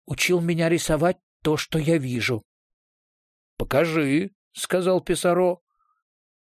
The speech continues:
Люсьен тут же сорвался с места по переулку в заднюю дверь, через пекарню, вверх по лестнице и обратно уже с альбомом.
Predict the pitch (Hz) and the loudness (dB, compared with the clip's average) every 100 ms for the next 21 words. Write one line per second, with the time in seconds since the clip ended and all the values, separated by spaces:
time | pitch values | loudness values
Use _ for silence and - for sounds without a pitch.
0 | - 120 127 135 151 147 127 151 131 139 | -8 -4 -2 0 0 0 -2 -4 -2 -2
1 | - 147 151 135 - - 120 - 147 196 | 0 2 2 0 -2 -8 -8 -4 -2 -2
2 | - - 113 135 - 127 151 208 160 - | -4 -10 -6 -4 -2 0 0 0 -2 -2
3 | 143 123 127 147 120 123 113 165 214 180 | -2 0 0 0 -2 -4 -2 -2 -2 -2
4 | - - - - 202 156 - 131 - 226 | -8 -20 -14 -2 0 0 -2 -6 -2 0
5 | 233 190 185 185 - - 123 226 185 123 | 0 0 -2 -4 -8 -6 0 2 0 -2
6 | - 120 220 247 - 196 - 180 - - | -4 -2 0 0 -2 -6 -2 -4 -4 -20
7 | _ _ - 226 147 101 156 208 170 131 | _ _ -2 2 2 2 0 0 -2 -4
8 | 135 156 - 139 123 123 104 98 90 | 0 0 0 -2 0 -2 -2 -6 -12